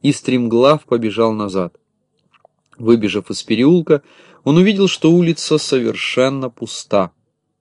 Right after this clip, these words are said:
Волшебника не было ни на лавочке, ни в каком-либо другом месте поблизости.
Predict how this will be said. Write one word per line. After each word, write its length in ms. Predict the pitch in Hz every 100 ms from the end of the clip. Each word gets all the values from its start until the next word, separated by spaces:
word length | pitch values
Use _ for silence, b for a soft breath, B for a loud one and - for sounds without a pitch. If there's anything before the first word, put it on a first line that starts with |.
| _ _ _ _ _ -
Волшебника 800 | 101 101 - 175 160 156 -
не 220 | 107 104 101
было 200 | 95 95
ни 160 | 95
на 140 | 92 90
лавочке, 640 | 92 139 160 160 - 143 _ _ _ _ _
ни 220 | - 98
в 100 | 95
каком-либо 680 | - 92 - 165 175 165 147
другом 560 | 139 104 101 92 120 131
месте 480 | 101 95 92 - 98
поблизости. 800 | - 92 92 90 87 85 -